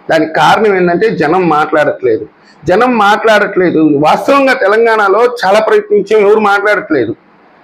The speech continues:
అడిగాం, "ఎవరికి ఓటు వేస్తారు మీరు, ఏంటి?" అని అడిగితే వాళ్ళు ఏం చెప్పారంటే, "చూద్దాంలేండి, ఇప్పుడు ఏముంది, తినబోతా రుచి ఎందుకు" అన్నట్టుగా చెప్పారు అక్కడ.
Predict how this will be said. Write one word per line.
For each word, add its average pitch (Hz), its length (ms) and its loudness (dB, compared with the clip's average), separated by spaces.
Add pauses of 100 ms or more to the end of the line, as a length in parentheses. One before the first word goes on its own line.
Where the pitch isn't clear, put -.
అడిగాం, 214 400 0
"ఎవరికి 202 300 2
ఓటు 202 120 0
వేస్తారు 190 440 0
మీరు, 180 400 2
ఏంటి?" 185 300 0
అని 165 120 0
అడిగితే 170 600 -2 (300)
వాళ్ళు 180 180 2
ఏం 220 240 2
చెప్పారంటే, 175 800 0 (300)
"చూద్దాంలేండి, 202 600 0
ఇప్పుడు 175 260 -2
ఏముంది, 156 580 -2 (600)
తినబోతా 190 540 0
రుచి 165 300 -2
ఎందుకు" 156 520 0
అన్నట్టుగా 185 280 0
చెప్పారు 160 360 -2
అక్కడ. 117 220 -6